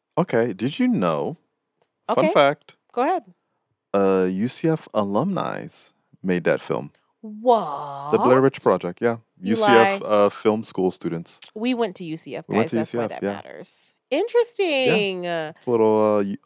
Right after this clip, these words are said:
Speaker 1: Orlando connection there.
Speaker 2: I like the Blair Witch Project. I, I'm glad
Speaker 1: Yeah.
Speaker 2: that there's a connection. Um, it's not super scary to me, though.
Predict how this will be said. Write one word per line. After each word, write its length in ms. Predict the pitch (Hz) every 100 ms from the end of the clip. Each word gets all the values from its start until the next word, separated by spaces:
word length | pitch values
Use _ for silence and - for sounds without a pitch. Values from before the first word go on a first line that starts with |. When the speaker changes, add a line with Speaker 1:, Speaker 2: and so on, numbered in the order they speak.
| _
Speaker 1:
Orlando 460 | 107 101 104 107 107
connection 460 | - 104 101 104
there. 220 | 87 85 90 _ _ -
Speaker 2:
I 180 | 214 233
like 360 | 254 226 247 -
the 80 |
Blair 280 | 285 220 185
Witch 240 | 175 175 -
Project. 460 | - 156 156 156
I, 140 | 165 60
I'm 260 | 165 170
glad 260 | 170 170 170
Speaker 1:
Yeah. 60 |
Speaker 2:
that 80 | 165
there's 200 | 175 165
a 40 | 175
connection. 640 | - 185 190 - 190 165
Um, 640 | - 175 180 175 170 165 - _ _ _ _ _
it's 220 | 262 302
not 180 | 392 349
super 200 | - 233
scary 280 | 190 185 170
to 80 | 160
me, 100 | 147
though. 220 | 101 131